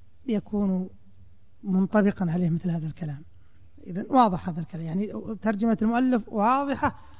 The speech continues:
ظاهرة. أراد أن يدل على، أن يرد على من يقولون إن الشرك لا يقع في هذه الأمة.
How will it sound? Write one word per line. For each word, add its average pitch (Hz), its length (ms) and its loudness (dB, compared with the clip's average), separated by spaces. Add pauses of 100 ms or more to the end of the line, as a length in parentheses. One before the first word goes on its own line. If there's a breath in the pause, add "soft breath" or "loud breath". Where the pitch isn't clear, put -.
(140)
ظاهرة. 196 460 4 (440)
أراد 220 280 0
أن 233 100 0
يدل 247 320 0
على، 233 360 -2 (420 soft breath)
أن 208 100 4
يرد 233 300 0
على 226 160 2
من 220 160 0
يقولون 240 500 -2
إن 226 340 0
الشرك 226 520 -4
لا 214 240 2
يقع 320 340 -2
في 208 160 -2
هذه 175 220 2
الأمة. 160 300 -4